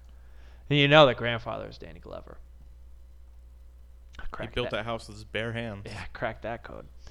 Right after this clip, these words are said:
Speaker 1: Uh, next is a movie about Jared Leto. No, it's just called Leto. It's not about him, though.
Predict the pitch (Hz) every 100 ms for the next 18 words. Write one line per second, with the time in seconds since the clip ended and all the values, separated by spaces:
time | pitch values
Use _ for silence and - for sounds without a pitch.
0 | - - 123 120 131 180 220 - - 147
1 | 143 127 139 160 156 143 139 - 110 131
2 | 185 190 147 175 208 67 - - - -
3 | - - - - - - - - - -
4 | - 139 151 - 156 - 170 151 170 127
5 | 92 - 143 139 139 147 120 156 107 55